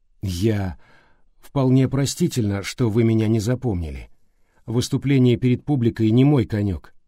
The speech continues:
"По-моему, все-таки запомнила, что держались вы хорошо", произнесла она. "Спасибо на добром слове", сказал я. Положив руки на колени, детектив Джеймс произнесла:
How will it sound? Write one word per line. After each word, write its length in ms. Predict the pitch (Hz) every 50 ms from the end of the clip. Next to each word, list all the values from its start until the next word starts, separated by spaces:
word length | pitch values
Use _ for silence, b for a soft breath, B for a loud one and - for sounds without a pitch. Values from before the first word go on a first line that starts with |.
| _ _ _ _ _ _ _ _ _ _ _ _ _ _ _ _ _ _ _
"По-моему, 520 | 151 160 175 185 202 202 202 196 196 196
все-таки 480 | - - - 190 185 185 196 185 196 190
запомнила, 680 | 143 185 190 185 - 170 170 180 190 196 190 165 143 120
что 180 | - - 135
держались 520 | 120 135 131 123 135 175 185 170 117 - 123
вы 100 | 135 123
хорошо", 680 | - 147 139 127 107 - - - - 117 139 165 160 b b b b b b b b b b b b _
произнесла 680 | - 101 107 104 92 92 113 101 - - 107 98 95
она. 300 | 90 85 80 73 65 - - _ _ _ _ _ _ _ _ _ _ _ _ _
"Спасибо 540 | - - - 139 135 123 - 156 151 147 156
на 120 | 156 151
добром 320 | 131 143 135 135 117 104
слове", 460 | - - - 117 117 110 104 85 - - _ _ _ _
сказал 380 | - - - 98 85 92 90
я. 240 | 82 78 76 67 62 - - _ _ _ _ _ _ _ _ _ _ _ _
Положив 480 | - 113 110 113 110 98 127 139 123 -
руки 240 | - 135 127 - 120
на 120 | 113 110
колени, 520 | - 110 107 113 143 170 151 123 95 - B B B B B B B B B B
детектив 540 | - 85 98 92 123 104 - - 131 131 113
Джеймс 480 | 95 87 90 113 139 147 143 131 - -
произнесла: 800 | - 127 131 120 95 110 127 117 - - 117 104 92 76 65